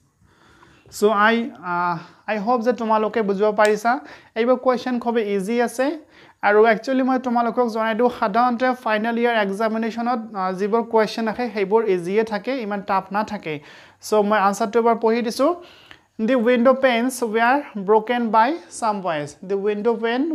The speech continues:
were broken some boys, by some boys।" চ' etia ami, আহ, টু থাউজেণ্ড, আহ, ফ'ৰৰ যিটো প্ৰথম কুৱেশ্যন আছে, সেইটো সমাধান কৰিলোঁ। এতিয়া আমি, আহ, নেক্সট কুৱেশ্যনলৈ আগুৱাই যাম।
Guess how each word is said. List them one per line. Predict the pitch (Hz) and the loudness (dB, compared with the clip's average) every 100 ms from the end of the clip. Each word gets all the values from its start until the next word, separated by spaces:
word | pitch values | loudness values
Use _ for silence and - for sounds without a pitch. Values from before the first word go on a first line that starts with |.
| 190 | 0
were | 196 220 311 - _ 190 | 0 0 -4 -10 _ -8
broken | 190 196 220 240 277 - | -6 -4 -4 -4 -4 -4
some | 214 262 339 - _ 185 175 | -4 -4 -6 -12 _ -16 -8
boys, | 175 143 143 - _ - | -6 -4 -8 -14 _ -12
by | 170 | -8
some | 175 233 240 | -6 -6 -4
boys।" | 160 139 135 - - - _ | -4 -4 -8 -18 -20 -20 _
চ' | - | 0
etia | 233 233 226 254 | 2 4 2 0
ami, | 254 254 262 | 0 0 0
আহ, | 214 196 196 196 | 0 2 2 0
টু | |
থাউজেণ্ড, | 220 226 233 247 247 247 - _ _ | -2 0 0 0 -2 -4 -8 _ _
আহ, | 240 214 196 196 - _ | 0 2 2 -2 -18 _
ফ'ৰৰ | - 240 247 | 0 4 4
যিটো | 214 220 233 | 4 0 -2
প্ৰথম | 214 202 233 | -2 -2 -4
কুৱেশ্যন | 226 226 220 226 | -2 -4 -4 -6
আছে, | 220 247 | -6 -6
সেইটো | 220 214 | -4 -4
সমাধান | 220 220 214 214 214 | -2 0 2 0 0
কৰিলোঁ। | 233 220 202 262 - - - | 0 2 2 2 -4 -18 -8
এতিয়া | 202 233 | -4 0
আমি, | 240 240 214 | 0 -2 -2
আহ, | 190 | 0
নেক্সট | 190 202 214 - | 0 0 -4 0
কুৱেশ্যনলৈ | 240 226 240 233 233 | 2 2 0 0 0
আগুৱাই | 214 220 233 | 2 2 2
যাম। | 226 254 | 0 -2